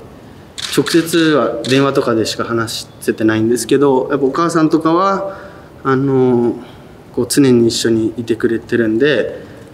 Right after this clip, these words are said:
その中で、なんだろう、こう、もっと頑張んないと絶対勝てないよ、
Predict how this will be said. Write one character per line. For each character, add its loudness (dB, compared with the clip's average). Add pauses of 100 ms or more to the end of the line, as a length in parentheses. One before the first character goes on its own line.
(240)
そ -2
の 4
中 0
で、 2 (760)
な -2
ん -2
だ -2
ろ -6
う、 -12 (1080)
こ -8 (2000)
う、 0
も 2
っ 0
と -2 (480)
頑 0
張 0
ん 4
な 0
い -2
と -6
絶 -2
対 -2
勝 -4
て 0
な 0
い -4
よ、 -2